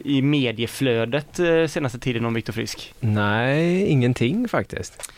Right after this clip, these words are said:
Speaker 1: Nej, men som vi sa där, att, eh, de som inte vet vem Vis-, Viktor Frisk är, eh, är ju, det är en, eh, ja, influencer och artist. Han var en del av duon Samir och Viktor som
Speaker 2: <laughs> Han var ju Viktor i den, eh, duon då.
Speaker 1: Han var Vi-, han var Samir i Samir och Viktor.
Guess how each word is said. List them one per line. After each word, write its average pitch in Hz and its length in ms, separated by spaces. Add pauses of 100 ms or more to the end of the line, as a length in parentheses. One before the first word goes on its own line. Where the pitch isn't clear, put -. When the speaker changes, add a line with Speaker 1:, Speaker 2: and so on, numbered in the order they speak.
(260)
Speaker 1:
Nej, 151 200
men 170 340
som 165 140
vi 160 80
sa 156 220
där, 127 180
att, 120 260
eh, 139 80
de 131 200
som 139 120
inte 131 120
vet 127 180
vem 123 100
Vis-, 120 220
Viktor 135 260
Frisk - 320
är, 117 100 (400)
eh, 127 80
är 120 40
ju, 113 420
det 135 240
är 123 60
en, 117 120
eh, - 60 (340)
ja, 113 200
influencer 143 720
och 123 180
artist. - 440
Han 131 140
var 131 80
en 127 80
del 120 200
av 113 140
duon 110 420
Samir 123 400
och 120 80
Viktor 139 360
som 120 420 (140)
Speaker 2:
<laughs> - 160
Han 101 160
var 104 100
ju 95 60
Viktor 107 400
i 113 40
den, 90 260
eh, 87 120
duon 90 280
då. 147 80
Speaker 1:
Han 151 140
var 135 260
Vi-, 120 220
han 131 100
var 147 80
Samir 135 460
i 165 60
Samir 170 220
och 131 80
Viktor. 110 260